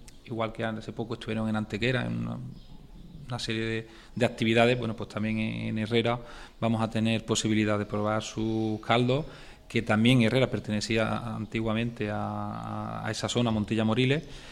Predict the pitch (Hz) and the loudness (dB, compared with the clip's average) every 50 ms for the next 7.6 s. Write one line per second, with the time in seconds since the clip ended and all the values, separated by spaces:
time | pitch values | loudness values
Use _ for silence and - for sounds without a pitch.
0 | - - - - - 123 120 117 117 117 113 117 123 117 120 120 120 123 - 117 | -18 -16 -8 -2 2 4 4 6 6 6 6 6 6 6 4 4 2 2 0 2
1 | - 123 123 123 123 117 123 123 127 127 123 123 123 120 113 - 120 117 120 123 | 4 4 2 4 2 2 2 4 4 4 4 4 4 2 2 2 2 2 4 2
2 | 123 127 127 120 - - 113 - - 107 101 113 127 135 110 101 104 107 104 - | 2 2 0 0 0 -2 -2 -2 -2 -2 2 4 4 4 4 2 0 0 0 0
3 | 113 107 104 101 113 107 110 110 - 113 104 - 107 107 113 107 - - 107 110 | 0 0 0 0 2 2 2 0 0 -4 -4 -2 -4 -2 -2 -4 -4 -2 -2 0
4 | 110 107 107 107 104 - 107 110 110 107 107 104 - 110 107 107 107 104 - 110 | 0 0 0 -2 -2 -2 -2 0 0 0 0 -2 -2 -2 0 0 0 0 -2 -2
5 | - - 127 131 143 - - - 110 104 104 113 107 110 113 110 117 120 127 120 | 0 2 2 2 2 -2 -8 -10 -10 -6 -6 -6 -6 -6 -6 -8 -8 -10 -10 -10
6 | - - - - - 113 107 104 107 107 104 113 127 123 110 104 113 113 113 113 | 2 8 10 10 10 10 6 2 0 0 2 2 2 2 4 4 4 4 4 4
7 | 110 107 107 110 110 110 113 120 127 127 135 151 | 2 2 4 4 2 4 4 4 4 4 4 0